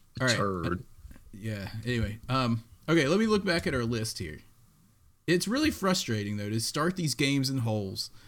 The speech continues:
Speaker 1: have the defense so bad, then come back. Like, why weren't we playing this way the whole game? Only to
Speaker 2: Yeah.
Speaker 1: have a stupid penalty by Chase Young with sixteen seconds left,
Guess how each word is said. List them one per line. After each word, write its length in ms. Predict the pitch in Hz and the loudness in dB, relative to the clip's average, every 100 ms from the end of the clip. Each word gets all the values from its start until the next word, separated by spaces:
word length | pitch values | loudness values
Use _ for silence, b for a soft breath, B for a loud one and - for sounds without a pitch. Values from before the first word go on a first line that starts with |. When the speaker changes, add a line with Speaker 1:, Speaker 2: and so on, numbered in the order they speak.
| b - | b 0
Speaker 1:
have 200 | 131 151 | 2 4
the 80 | |
defense 480 | 139 147 143 123 117 | 2 2 2 0 2
so 200 | - 123 | 2 2
bad, 300 | 117 107 107 | 2 2 2
then 180 | 123 139 | 2 0
come 380 | - 185 202 170 | 2 6 8 8
back. 560 | 160 170 104 - - - - | 8 4 2 -2 -12 -18 -4
Like, 200 | 120 120 | 0 2
why 160 | 127 156 | 4 6
weren't 240 | 190 220 | 6 6
we 100 | 226 | 4
playing 340 | 190 214 220 208 | 4 4 4 4
this 180 | 214 | 2
way 140 | 214 208 | 0 2
the 100 | 208 | 2
whole 220 | 208 208 | 2 2
game? 420 | 214 233 135 110 b b b - | 2 4 4 0 b b b 0
Only 260 | 185 208 208 | 2 6 8
to 60 | |
Speaker 2:
Yeah. 60 | 190 | 8
Speaker 1:
have 100 | 160 | 6
a 80 | 123 | 4
stupid 640 | - - 214 262 262 226 | 2 6 6 8 6 8
penalty 420 | 233 226 185 151 | 8 8 6 4
by 160 | 147 147 | 2 2
Chase 360 | - 170 180 | 4 4 4
Young 460 | 196 180 147 131 120 - - - - _ _ - _ _ | 4 4 4 2 -2 -8 -20 -20 -20 _ _ -20 _ _
with 140 | 135 | 2
sixteen 600 | - - 233 - 269 240 233 | 6 6 6 6 6 8 8
seconds 420 | 233 240 214 202 | 6 4 4 2
left, 460 | 147 135 135 - | 2 0 0 -8